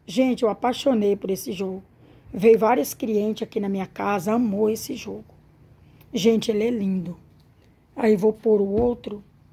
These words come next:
né? Depois eu vou tirar uma foto pra vocês. Ó.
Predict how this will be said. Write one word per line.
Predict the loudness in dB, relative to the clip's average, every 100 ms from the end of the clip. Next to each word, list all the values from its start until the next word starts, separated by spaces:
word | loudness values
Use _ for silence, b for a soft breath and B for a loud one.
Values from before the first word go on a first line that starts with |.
| _ _ _ _ _ -16
né? | -8 -8 -8 -16 -20 -20 -20 -20 -20 -20 -14
Depois | -2 2
eu | 2
vou | 0
tirar | -2 -4
uma | -2 -6
foto | -10 -10 -10
pra | -10 -10
vocês. | -8 -8 -2 2 4 2 -4 -14 -18 -20 -20 -20 -20
Ó. | -20